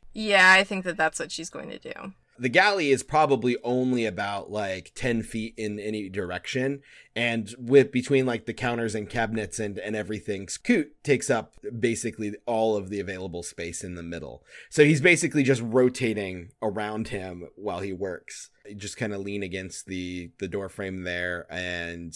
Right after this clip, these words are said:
Speaker 2: Coot has not even noticed you. He's just <laughs> as he pulls different ingredients out of their storage and puts them on a pan and, you know, is cooking stuff up and s-,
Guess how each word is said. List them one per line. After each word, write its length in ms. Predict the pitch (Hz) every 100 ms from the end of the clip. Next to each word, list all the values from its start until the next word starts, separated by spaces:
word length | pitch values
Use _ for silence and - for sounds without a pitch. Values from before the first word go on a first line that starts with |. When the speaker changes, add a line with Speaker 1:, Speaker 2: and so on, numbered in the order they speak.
| -
Speaker 2:
Coot 240 | - 170 -
has 160 | 131
not 160 | 127 120
even 220 | 101 95
noticed 340 | 78 76 - 78
you. 160 | 76 - _ _
He's 180 | 117 107
just 180 | 110 - -
<laughs> 1160 | 247 359 - 330 277 175 240 202 220 202 185 185 _
as 140 | 107 104
he 100 | 110
pulls 320 | 113 107 95
different 300 | 104 104 98
ingredients 680 | 92 95 87 90 92 87 -
out 240 | 90 87 92
of 140 | 82
their 120 | 90
storage 580 | 85 - 85 85 85 82
and 260 | 87 82 82 - - -
puts 180 | 90 -
them 120 | 85
on 140 | 82
a 40 | 78
pan 640 | - 80 78 80 80 80
and, 340 | 78 80 85 82
you 160 | - 85
know, 480 | 82 80 80 82 85
is 100 | 80
cooking 280 | - - 85
stuff 260 | - 82
up 260 | 82 78 80
and 140 | 85
s-, 80 | 82